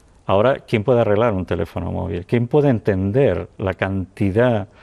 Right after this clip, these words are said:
de patentes que hay, eh, la cantidad de procesos electrónicos que hay,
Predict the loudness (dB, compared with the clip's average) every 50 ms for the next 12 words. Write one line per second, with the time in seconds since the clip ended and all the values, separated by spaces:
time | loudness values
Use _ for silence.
0 | -20 -20 _ -12 -6 -2 -2 -2 0 -2 -4 0 0 0 0 0 -2 0 0 0
1 | 0 0 -4 -10 -4 -2 0 2 2 2 2 0 0 -2 -2 -4 -2 -2 -2 -2
2 | -4 -6 -6 -4 -2 -2 -2 -2 -2 -4 -2 0 2 2 2 2 2 -2 -2 0
3 | 0 -2 -2 -2 -4 -4 -2 -4 -4 -4 -2 -2 -2 -2 -2 -2 -4 -4 -2 -2
4 | 0 2 2 0 0